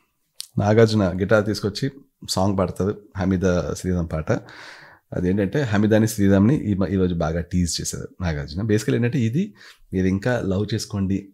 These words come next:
ఇంకా ప్రేమించుకోండి, మాకు రొమాంటిక్ ట్రాక్ కావాలి, ప్లీజ్ కావాలి" అని నాగార్జున గారు రిక్వెస్ట్ చేయడం అనమాట. "మాకు ఇక్కడ టీఆర్పీ పెరగట్లేదు, మీరు రొమాంటిక్ ట్రాక్ స్టార్ట్ చేయండి"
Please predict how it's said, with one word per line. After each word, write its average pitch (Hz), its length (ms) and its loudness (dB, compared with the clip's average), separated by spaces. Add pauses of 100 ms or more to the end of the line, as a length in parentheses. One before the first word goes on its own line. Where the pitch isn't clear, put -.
ఇంకా 90 200 -6
ప్రేమించుకోండి, 87 640 -4
మాకు 85 240 -2
రొమాంటిక్ 98 600 -4 (260)
ట్రాక్ 98 340 -6
కావాలి, 101 440 -2 (560)
ప్లీజ్ 120 260 4
కావాలి" 107 500 0
అని 123 140 2
నాగార్జున 107 560 0
గారు 117 140 4
రిక్వెస్ట్ 113 420 0
చేయడం 98 120 2
అనమాట. 80 260 -4 (760)
"మాకు 110 120 2
ఇక్కడ 113 180 -2 (140)
టీఆర్పీ 139 480 2
పెరగట్లేదు, 139 720 2
మీరు 123 280 4
రొమాంటిక్ 139 600 -2
ట్రాక్ 143 300 -6
స్టార్ట్ 139 440 -6
చేయండి" 147 480 2